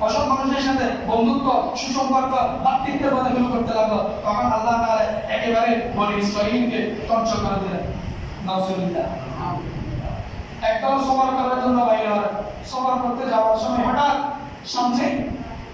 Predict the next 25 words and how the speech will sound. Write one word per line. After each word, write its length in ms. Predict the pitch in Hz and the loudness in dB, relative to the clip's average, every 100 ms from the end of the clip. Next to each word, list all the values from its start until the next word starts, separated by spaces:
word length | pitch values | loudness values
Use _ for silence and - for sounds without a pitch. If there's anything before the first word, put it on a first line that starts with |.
| 175 | -4
নদী, 280 | 226 233 233 | 2 2 2
নদী, 560 | 220 220 214 185 226 - | 2 2 0 0 -2 0
নদী 260 | 220 233 233 | 4 4 4
দেখা 240 | 214 220 | 2 2
গেল। 220 | 214 - - - - - - - | 2 0 -2 -6 -12 -12 -14 -4
ও 200 | 247 - - 262 - - | 0 0 -2 -6 -10 -8
সফিনা, 420 | 285 285 294 294 - - - - | -2 0 2 2 0 -2 -2 0
একটা 200 | - 269 | 0 -2
সফিনা 320 | 269 254 269 | 0 0 0
দেখলো, 220 | 240 240 | 2 2
"ভাই, 220 | 233 269 | 2 2
আমরা 220 | 240 254 254 | 0 -2 0
এই 100 | 247 | 0
পার 240 | 240 233 | 0 0
থেকে 220 | - - | -2 -2
ওই 80 | 185 | -2
পারে 260 | - 220 262 | 0 0 2
যাবো।" 360 | 220 - - 233 - - - - - - - - | 0 0 -2 -6 -8 -10 -12 -12 -12 -10 -10 -6
যে, 80 | - | 0
"আমাদেরকে 440 | 220 233 233 233 | 2 2 2 0
আপনি 160 | 214 208 | 0 0
পার 240 | 214 - | 0 0
করে 200 | 214 220 | 0 0
দিন," 140 | 214 | 2
বলেছে, 280 | 208 214 262 | 2 2 2